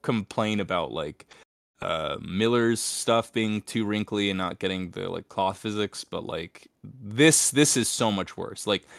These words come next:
I'm looking at this first splash of Carrie Kelly in, like, her bat suit, and, like,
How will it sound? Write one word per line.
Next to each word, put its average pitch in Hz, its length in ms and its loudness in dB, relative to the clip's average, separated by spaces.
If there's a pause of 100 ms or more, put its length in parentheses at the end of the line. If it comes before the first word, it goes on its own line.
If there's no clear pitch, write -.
(320)
I'm 117 180 4
looking 160 240 4
at 117 80 0
this - 180 -2
first 101 380 0
splash 92 560 0
of 82 180 -8
Carrie 85 300 -2
Kelly 90 580 -4
in, 80 160 -8
like, 80 240 -10
her 90 140 -6
bat 85 280 -6
suit, 107 340 -2 (320)
and, 98 200 -2
like, 85 320 -4